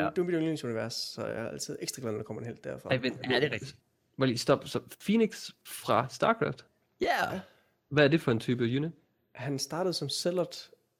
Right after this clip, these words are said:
Speaker 2: men så bliver han slået ihjel,
Speaker 3: Okay.
Speaker 2: og så bliver han så puttet i en, øh, Dragoon.
Speaker 1: Dragoon, ja.
Speaker 2: Og så genopstår han.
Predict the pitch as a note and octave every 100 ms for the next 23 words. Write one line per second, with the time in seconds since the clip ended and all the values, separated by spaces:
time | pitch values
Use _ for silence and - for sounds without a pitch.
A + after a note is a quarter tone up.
0 | - C3+ C3 D#3 C#3 C3 C3 C3+ E3+ G3+
1 | - - _ - C3 C3+ C#3 B2+ B2 C3
2 | - C3+ B2 - C3 - B2 A2+ A2 G#2
3 | - C3+ C3+ E3 F3+ F3+ - - D#3+ E3+
4 | C#3+ G2 E2+ E2+ - _ - - B2 B2+
5 | B2 B2+ C3+